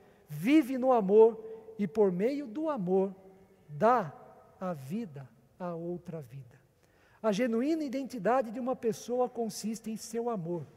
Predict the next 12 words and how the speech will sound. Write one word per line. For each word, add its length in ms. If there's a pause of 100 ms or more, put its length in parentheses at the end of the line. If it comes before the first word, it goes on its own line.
(340)
em 120
sua 280
capacidade 880
para 260
interessar-se, 960 (500)
em 140
sua 340
solicitude, 1120 (440)
e 120
não 240
consiste 800
só 440